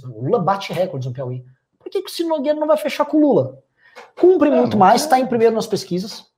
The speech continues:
Speaker 2: Não tem motivo. Ele
Speaker 1: N-,
Speaker 2: vai fechar.
Speaker 1: não há
Speaker 2: Esse, esse é o
Speaker 1: motivos.
Speaker 2: problema, ele vai fechar. Eles vão fechar.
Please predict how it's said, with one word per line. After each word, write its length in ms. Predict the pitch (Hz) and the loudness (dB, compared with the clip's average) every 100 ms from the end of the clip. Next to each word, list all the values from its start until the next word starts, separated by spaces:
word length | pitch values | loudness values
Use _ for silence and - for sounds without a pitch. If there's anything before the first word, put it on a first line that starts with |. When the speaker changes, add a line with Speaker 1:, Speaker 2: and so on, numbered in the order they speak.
| _ | _
Speaker 2:
Não 180 | 170 165 | -8 -6
tem 140 | 165 262 | -4 -4
motivo. 460 | 302 247 240 226 - _ - | -4 -8 -10 -12 -18 _ 0
Ele 120 | 226 | 4
Speaker 1:
N-, 20 | |
Speaker 2:
vai 180 | 285 330 | 4 4
fechar. 240 | 330 294 | 2 4
Speaker 1:
não 280 | 302 359 381 | 6 6 6
há 200 | 302 349 | 6 6
Speaker 2:
Esse, 200 | 240 240 | 4 4
esse 0 | |
é 60 | - | 4
o 160 | 330 | 6
Speaker 1:
motivos. 80 | 370 | 4
Speaker 2:
problema, 280 | 359 196 180 | 2 0 -2
ele 80 | 143 | -4
vai 160 | 147 | -6
fechar. 280 | 185 90 - _ _ _ _ | -8 -14 -18 _ _ _ _
Eles 220 | - 113 | -12 -12
vão 140 | 104 147 | -12 -16
fechar. 320 | 117 - - | -18 -20 -20